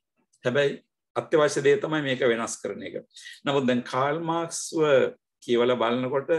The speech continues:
මං බොහොම සීමා සහිතව කියවලා තියෙන්නේ. අපිට පේනවා කාල් මාක්ස් ලෝකය වෙනස් කිරීම සඳහා මහන්සි වුණා. හැබැයි කාල් මාක්ස් කරේ චින්තනයක් ඉදිරිපත් කරවේ. කාල් මාක්ස් ලෝකෙ වෙනස් කරේ නෑ ඇත්ත වශයෙන්ම. කාල් මාක්ස්ගෙන් පස්සේ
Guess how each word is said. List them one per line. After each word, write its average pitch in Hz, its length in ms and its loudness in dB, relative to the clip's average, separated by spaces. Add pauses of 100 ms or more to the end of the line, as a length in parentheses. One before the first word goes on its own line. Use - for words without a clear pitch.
(160)
මං 120 240 -12
බොහොම 107 240 -10
සීමා 107 360 -6
සහිතව 117 440 -4
කියවලා 131 300 0
තියෙන්නේ. 180 340 -4 (300)
අපිට 147 320 -2
පේනවා 147 340 0
කාල් 139 360 0
මාක්ස් 143 440 -2 (140)
ලෝකය 131 420 2
වෙනස් 139 320 2
කිරීම 147 320 0
සඳහා 127 560 -4 (420)
මහන්සි 170 400 -2
වුණා. 135 260 0
හැබැයි 139 360 0
කාල් 135 280 0
මාක්ස් 156 320 -4
කරේ 165 200 -2
චින්තනයක් 135 500 -4
ඉදිරිපත් - 420 -10
කරවේ. 104 300 -8 (220)
කාල් 147 240 -2
මාක්ස් 156 280 -2
ලෝකෙ 147 240 0
වෙනස් 139 280 2
කරේ 123 240 0
නෑ 143 160 -4
ඇත්ත - 160 -8
වශයෙන්ම. - 380 -8
කාල් 127 220 -2
මාක්ස්ගෙන් 127 440 -4
පස්සේ 131 360 2